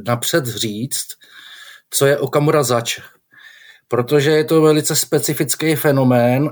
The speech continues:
a, eh, v některých ohledech u-, naprosto ojedinělej. Předně bych rád řekl, že Okamura je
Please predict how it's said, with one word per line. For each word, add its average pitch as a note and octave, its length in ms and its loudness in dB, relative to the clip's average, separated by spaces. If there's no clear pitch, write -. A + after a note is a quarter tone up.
a, B2 500 2
eh, A2+ 60 -6
v A2+ 40 -6
některých C#3 440 2
ohledech C#3 580 2
u-, A#2+ 420 -8
naprosto C#3 380 -2
ojedinělej. F2 640 -4
Předně F3+ 380 2
bych B2 300 -2
rád C#3 280 2
řekl, A#2 420 -2
že A#2 260 0
Okamura D3 460 2
je D3+ 240 2